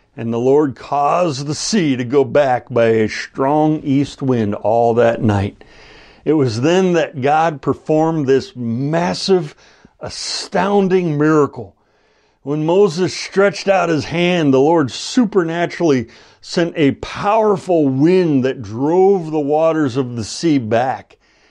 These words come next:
and he opened a path through the sea. That exceedingly strong wind hit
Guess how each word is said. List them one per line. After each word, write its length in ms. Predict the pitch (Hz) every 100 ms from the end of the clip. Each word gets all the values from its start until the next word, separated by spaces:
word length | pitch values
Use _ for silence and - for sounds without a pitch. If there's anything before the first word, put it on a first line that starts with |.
| _
and 180 | 135 120
he 220 | 135 131 135
opened 440 | 151 156 196 185 180
a 80 | 175
path 600 | - 143 131 95 - _ _ _ _
through 300 | _ 123 123
the 100 | 123
sea. 520 | 117 - 131 104 85 - _ _ - - 120
That 260 | 139 190
exceedingly 880 | 160 - - - 202 220 208 170 139
strong 680 | - - 180 175 180 151 143
wind 320 | 165 143 110
hit 560 | - - - 202 147